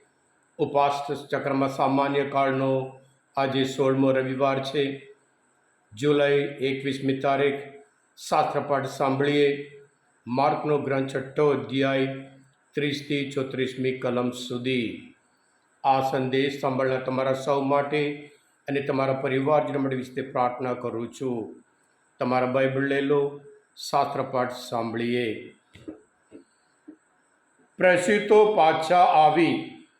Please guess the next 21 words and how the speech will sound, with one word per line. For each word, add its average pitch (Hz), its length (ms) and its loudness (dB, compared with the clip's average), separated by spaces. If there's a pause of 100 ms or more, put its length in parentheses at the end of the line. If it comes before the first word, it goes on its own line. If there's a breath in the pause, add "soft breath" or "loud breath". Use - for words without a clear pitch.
(500)
ઈસુની 170 420 4
પાસે 175 600 6
ભેગા 147 420 4
થયા 160 340 4 (800)
અને 156 160 2
પોતે 170 480 4
જે 156 260 2
જે 165 200 2
કર્યું 151 500 4
હતું 160 600 0 (360)
અને 160 180 2
જે 156 240 2
જે 170 140 4
ઉપદેશ 160 600 2
આપ્યો 160 380 4
હતો 151 600 2 (460 loud breath)
તે 165 100 4
બધું 165 440 4
તેમણે 156 380 4
કહી 151 300 0
સંભળાવ્યું. 139 1120 2